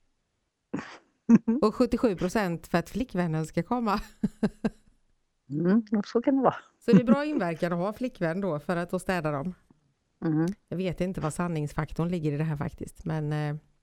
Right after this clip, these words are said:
Speaker 1: det var ett
Speaker 2: Men
Speaker 1: stort
Speaker 2: det är,
Speaker 1: reportage.
Speaker 2: det är säkert, jag tror nog det stämmer.
Speaker 1: <laughs> Ja.
Speaker 2: Precis. Mm.
Speaker 1: Eh, därför använder vi hårtork. Kvinnor för att torka och styla håret. Män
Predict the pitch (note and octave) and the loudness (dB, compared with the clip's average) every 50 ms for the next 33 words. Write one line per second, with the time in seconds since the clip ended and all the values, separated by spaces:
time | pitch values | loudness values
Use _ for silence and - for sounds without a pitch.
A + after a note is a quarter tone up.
0 | _ - - - - D3 D3+ D3+ E3 D#3+ - F#3 - - B3 C4+ C4+ - C#4 - | _ -18 -14 -8 -4 -2 0 0 2 2 2 4 4 4 4 4 2 0 0 0
1 | - - - G#3 - D3 - - F3+ E3+ - - - - - A#3 - - - G#3 | 0 0 2 0 -2 0 4 8 8 8 8 6 0 2 2 0 0 4 6 6
2 | - - - A#3 G#3 A#3 B3+ G#3+ G3 G3 F3+ E3+ E3+ E3 - - - - D#3+ D#3 | 6 6 4 2 2 2 2 2 2 4 4 4 4 2 -2 -6 0 0 0 2
3 | C#3+ C#3 D3+ - _ _ _ _ _ - - - - F#3+ F#3+ G3 G#3+ G#3 - - | 2 -2 -2 -4 _ _ _ _ _ -20 -16 -4 0 2 2 2 0 -2 2 2
4 | C#3+ - - - - - - - - - - _ - _ _ _ _ _ - D#3 | 2 2 0 -4 -6 -8 -14 -16 -16 -18 -20 _ -20 _ _ _ _ _ -6 -4
5 | C#3 C#3 D3+ F3 G#3+ G3 F3+ - G#3+ A3 G#3+ G#3+ G#3+ G#3+ G#3 G3 - - - _ | -4 -4 -6 -8 -8 -6 -2 -2 0 0 0 -2 -2 -2 -4 -4 -8 -10 -18 _
6 | _ - G3+ G#3 G#3+ G#3+ D4+ D4 C4+ A#3+ A3+ - B3+ C4 C4+ C#4 C4+ A#3+ A3 G#3+ | _ -8 -8 -4 0 2 2 2 2 0 -2 -2 -2 -2 -2 -2 -2 -2 -2 -2
7 | G3+ F#3+ G3+ F#3 F3+ A#3 C4 D4 C#4 - - - - - - C#5+ F#4+ - - - | -2 -2 -2 -2 -2 -2 -2 -2 -2 -4 -4 -4 -2 -2 0 0 -2 -4 -6 -10
8 | - - - - - - - - _ - - _ - - - C#4 C4+ B3+ A3 G#3+ | -16 -14 -12 -12 -12 -14 -16 -20 _ -20 -20 _ -10 -4 -2 -2 -2 -2 -2 -2
9 | A3+ B3 B3+ - - B3+ B3 - - B3 B3 A#3 - - D#3+ E3 - - G3+ F#3+ | -2 -4 -4 -2 -2 -4 -2 -2 -2 -2 -2 -4 -4 -4 -4 -4 -2 -2 -2 0
10 | F3+ E3 D3+ D#3 F3 E3 C#3+ C#3+ D#3 A3 B3+ - - - - - _ _ _ _ | 0 -2 -2 -2 -2 -2 -2 -2 -2 -4 -6 -8 -12 -20 -20 -20 _ _ _ _
11 | - - F#3+ F3 E3 F#3+ A3+ A#3+ A#3 | -4 -2 -2 0 0 -2 -2 -4 -6